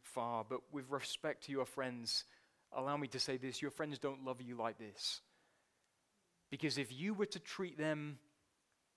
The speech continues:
like an enemy for long enough, soon enough they would treat you like their enemy.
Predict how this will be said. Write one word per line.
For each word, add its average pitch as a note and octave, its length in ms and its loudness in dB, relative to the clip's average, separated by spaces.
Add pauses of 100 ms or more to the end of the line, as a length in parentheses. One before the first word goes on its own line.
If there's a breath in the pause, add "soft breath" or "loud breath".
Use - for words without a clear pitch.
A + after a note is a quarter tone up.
(480)
like C#3 200 4
an D3 180 2
enemy C#3 400 -2
for B2 180 -6
long C3 320 -2
enough, C3 560 -4 (1400)
soon - 460 0
enough B2+ 320 0
they C3 100 2
would B2 160 -2
treat B2+ 260 -4
you A#2+ 220 -6
like A2 240 -2
their G#2+ 260 -2
enemy. G#2+ 360 -8